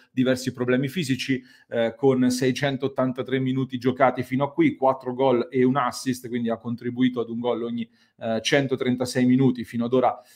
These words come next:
eh, Joaquin Correa, mentre Caicedo arriva da un'esperienza al Genoa piuttosto negativa, con nove presenze soltanto, ma, eh, soprattutto soli duecentosettantasei minuti, un gol e tre assist. La media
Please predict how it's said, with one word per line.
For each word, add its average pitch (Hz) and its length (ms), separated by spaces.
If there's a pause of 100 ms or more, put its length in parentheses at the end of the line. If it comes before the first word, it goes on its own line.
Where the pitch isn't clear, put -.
(120)
eh, 113 220
Joaquin 143 760
Correa, 170 540
mentre 151 360
Caicedo 156 800
arriva 127 460
da 127 100
un'esperienza 127 600
al 120 80
Genoa 123 280
piuttosto 123 400
negativa, 135 440
con 113 200
nove 120 360
presenze 120 420
soltanto, 123 540
ma, 113 160 (360)
eh, 107 320
soprattutto 113 420
soli 131 400
duecentosettantasei 123 1120
minuti, 127 400
un 147 180
gol 123 380
e 131 140
tre 180 160
assist. 107 440
La 127 280
media 131 140